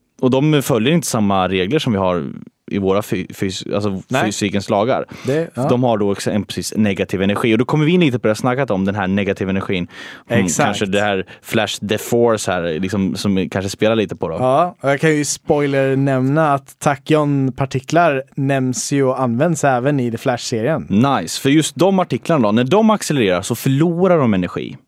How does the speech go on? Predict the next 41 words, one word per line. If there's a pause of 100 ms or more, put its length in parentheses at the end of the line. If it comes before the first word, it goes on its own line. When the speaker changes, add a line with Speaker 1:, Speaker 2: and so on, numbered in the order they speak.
(100)
Speaker 2:
Mm. (440)
Speaker 1:
Men
för
de
vanliga
artik-,
partiklar,
de
ökar
ju
sin
energi
ju
snabbare
de
rör
sig.
Speaker 2:
Ja. (200)
Speaker 1:
Men
tachyonpartiklarna
förlorar
sin
energi.
Och
det,
Speaker 2:
Mm.
Speaker 1:
då,
det,
det
blir
helt
andra... (460)
Då
kan
man
nästan
tänka
sig
att
de
här